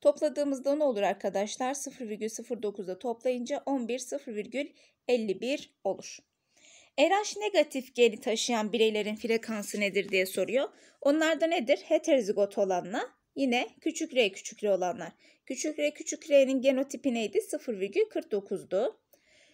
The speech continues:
Heterozigotu da sıfır virgül kırk iki olarak bulduk. Topladığımız zaman sonucumuz ne çıkacak? Dokuz, iki daha on bir, doksan bir arkadaşlar sıfır virgül doksan bir olarak bulmuş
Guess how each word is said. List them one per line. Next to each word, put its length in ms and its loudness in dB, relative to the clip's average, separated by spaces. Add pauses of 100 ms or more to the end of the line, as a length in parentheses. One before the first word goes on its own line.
(340)
Heterozigotu 760 2
da 260 4
sıfır 420 -4
virgül 220 -4
kırk 320 -8
iki 180 -4
olarak 440 2
bulduk. 420 -4 (200)
Topladığımız 680 2
zaman 280 -2
sonucumuz 600 -4
ne 140 0
çıkacak? 640 -2 (1300)
Dokuz, 280 2
iki 240 -4
daha 260 0
on 280 2
bir, 260 -2
doksan 480 0
bir 320 -8
arkadaşlar 640 -2
sıfır 340 -10
virgül 280 -6
doksan 460 -2
bir 140 -12
olarak 460 0 (240)
bulmuş 340 -2